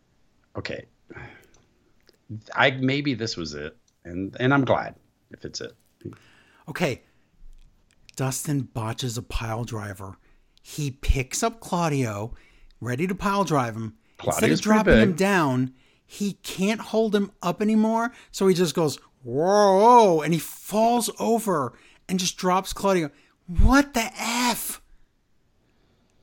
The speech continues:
Speaker 2: Then the finish is this botched leapfrog, which maybe was the finish, and ma-, I'm gonna say it wasn't because I rewound it three times.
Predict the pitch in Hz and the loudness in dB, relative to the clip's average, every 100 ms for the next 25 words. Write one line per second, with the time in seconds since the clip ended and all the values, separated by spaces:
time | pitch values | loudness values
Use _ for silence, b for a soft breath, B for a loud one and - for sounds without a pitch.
0 | _ 220 277 302 262 254 269 226 175 - | _ 2 4 4 2 0 2 2 0 -4
1 | - b b - 190 160 190 - 143 120 | -6 b b -2 0 2 -2 -2 -4 0
2 | 143 196 240 - - 175 220 226 - 226 | 2 2 0 -6 -6 -2 -2 -2 -2 2
3 | 233 254 208 185 - 139 139 135 151 226 | 2 2 2 0 0 -2 0 2 2 4
4 | 254 269 233 233 - 254 247 - 175 165 | 4 4 0 -6 -2 0 2 0 -2 -2
5 | 165 - _ - 165 240 294 320 269 262 | -4 -8 _ 0 4 6 6 4 2 0
6 | 185 180 135 127 131 135 143 180 220 196 | 2 2 2 -2 -2 0 2 2 2 2
7 | 170 127 139 151 139 113 107 | 0 -2 -4 -4 -4 -6 -10